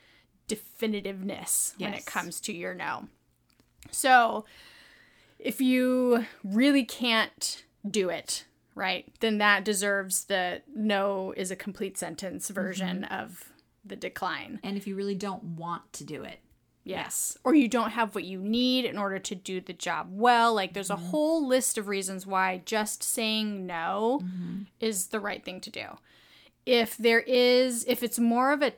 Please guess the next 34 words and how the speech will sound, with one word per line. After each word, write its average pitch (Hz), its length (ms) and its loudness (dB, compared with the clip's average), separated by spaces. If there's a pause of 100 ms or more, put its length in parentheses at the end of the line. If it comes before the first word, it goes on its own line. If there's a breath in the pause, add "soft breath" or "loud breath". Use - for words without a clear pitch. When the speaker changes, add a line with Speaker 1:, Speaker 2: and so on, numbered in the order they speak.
Speaker 1:
timing 262 680 4
issue 302 840 2
or 202 720 2
that 202 140 -4
you, 190 560 -8 (680)
I 208 80 -4
mean, 202 280 -6
in 214 100 -4
the 202 100 -6
same 208 300 -2
vein, 202 240 -2
like, 170 220 -10
need 208 880 0 (800 soft breath)
to 190 960 -2 (280)
either 202 320 -4
learn 233 460 2
a 226 80 4
new 208 160 2
skill 240 800 4
or 190 220 0
acquire 202 600 4
a - 100 -4
thing 220 420 0
that 202 100 -4
you 190 180 -6
need 214 320 0
in 220 100 0
order 208 200 0
to 208 160 -10
do 202 200 -2
it, 202 240 -2
then 202 180 -2
it's 196 240 -4
the 190 460 -2